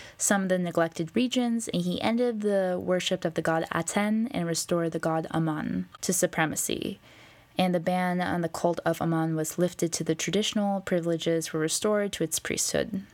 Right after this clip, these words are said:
Interesting, they're both sun gods. And I'm guessing that, like, something must have happened to his, like, father, because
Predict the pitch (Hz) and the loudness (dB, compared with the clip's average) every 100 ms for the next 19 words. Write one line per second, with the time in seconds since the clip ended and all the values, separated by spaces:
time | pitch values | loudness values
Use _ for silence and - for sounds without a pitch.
0 | - - 208 208 202 190 180 170 170 160 | -20 0 2 2 0 0 0 0 0 2
1 | 170 175 - 160 170 202 226 269 - - | 0 2 -2 0 2 2 0 -2 -2 -2
2 | - - - - - - - - - 190 | -4 -18 -20 -20 -20 -20 -20 -12 0 2
3 | 190 196 285 320 302 269 226 196 180 175 | 2 2 2 2 2 4 2 0 0 2
4 | 170 165 160 - - 277 370 359 277 - | 2 0 -2 -6 0 2 2 4 2 2
5 | 185 165 165 170 165 160 - 160 156 - | 0 2 2 2 0 0 -2 -2 -2 -2
6 | 165 151 - 170 165 180 185 180 175 - | -6 -10 0 2 4 2 2 0 -2 2
7 | 165 165 160 | 2 2 -2